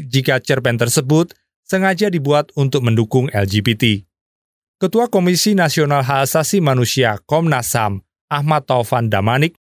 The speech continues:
menyesalkan terjadinya pemberhentian semua pengurus media Suara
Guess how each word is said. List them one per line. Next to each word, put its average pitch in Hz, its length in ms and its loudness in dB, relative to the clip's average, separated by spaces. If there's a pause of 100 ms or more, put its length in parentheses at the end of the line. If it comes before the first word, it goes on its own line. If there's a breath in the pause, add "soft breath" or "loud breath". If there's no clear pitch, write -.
(100)
menyesalkan 185 680 0
terjadinya 160 720 0
pemberhentian 135 880 2
semua 160 480 0
pengurus 143 480 0
media 131 480 2
Suara 127 640 0